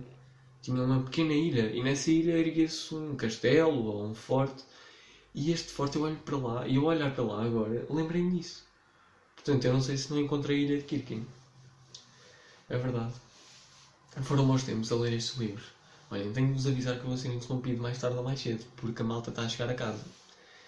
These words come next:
Olhem, coisas rápidas que eu vos tenho para dizer. Olhem, sinto-me cheio hoje. Epá, hoje já me sinto cheio há alguns dias. Porquê? Porque isto, quando estamos de férias, é só almoçaradas. Seja fora, seja em casa. É tudo comida ótima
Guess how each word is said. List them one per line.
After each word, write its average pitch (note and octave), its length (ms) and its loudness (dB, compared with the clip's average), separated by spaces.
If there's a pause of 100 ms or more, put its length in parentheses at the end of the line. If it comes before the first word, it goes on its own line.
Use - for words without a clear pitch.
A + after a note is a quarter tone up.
(140)
Olhem, G#2+ 240 -4
coisas D#3 340 2
rápidas B2+ 400 -2
que - 100 -8
eu A#2+ 60 -4
vos - 80 -8
tenho A2+ 200 -4
para A#2+ 120 -4
dizer. A2+ 420 -2 (960)
Olhem, B2+ 180 0
sinto-me D3+ 420 0
cheio C3+ 600 0
hoje. - 440 -2 (100)
Epá, - 240 -8
hoje E3 640 2
já D#3+ 160 -4
me D#3+ 80 -6
sinto D3+ 240 -4
cheio D#3 180 0
há D#3 40 -4
alguns D#3 240 -4
dias. C#3+ 200 0
Porquê? A#2+ 420 -4 (580)
Porque F3 240 -2
isto, - 220 0
quando C#3+ 180 0
estamos D3 280 -2
de - 60 -8
férias, A#2+ 380 -2
é F3 100 0
só F3+ 200 -2
almoçaradas. F3+ 880 -4
Seja D#3 360 2
fora, C3+ 320 2
seja D#3 280 0
em F3 80 -4
casa. D3+ 400 -4
É - 100 0
tudo F#3 320 0
comida F#3 380 4
ótima E3 580 0